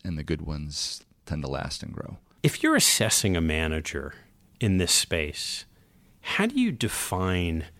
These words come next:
Speaker 2: alpha or excess return? And how,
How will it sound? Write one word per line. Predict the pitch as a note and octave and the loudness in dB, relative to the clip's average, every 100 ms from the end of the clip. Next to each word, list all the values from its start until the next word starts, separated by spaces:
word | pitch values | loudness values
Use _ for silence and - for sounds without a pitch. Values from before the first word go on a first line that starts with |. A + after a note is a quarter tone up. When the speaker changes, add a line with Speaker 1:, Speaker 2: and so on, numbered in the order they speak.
| - - | -4 0
Speaker 2:
alpha | E2 - D#2+ - _ _ - | 0 0 -6 -10 _ _ -12
or | E2+ - - | -10 -6 -2
excess | G#2 - F2+ - | 0 0 -2 -4
return? | E2 - C#2 D2+ - - - - - - - _ | -8 -10 -12 -14 -16 -20 -20 -20 -20 -20 -20 _
And | A#2 G2+ | -2 -2
how, | - C#3 C#3+ C#3 C3+ | 0 2 4 4 2